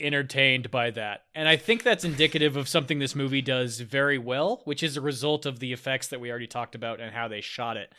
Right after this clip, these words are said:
But this scene is very well, or this movie is very well, like, blocked and choreographed.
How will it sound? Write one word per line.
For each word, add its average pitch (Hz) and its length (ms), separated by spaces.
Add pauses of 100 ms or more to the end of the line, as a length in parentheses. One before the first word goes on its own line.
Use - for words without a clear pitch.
(280)
But 123 100
this 147 140
scene 233 200
is 180 140
very 165 300
well, 139 440
or 147 140
this 135 220
movie 156 340
is 131 140
very 131 300
well, 120 540
like, 117 260
blocked 120 640
and 117 160
choreographed. 95 920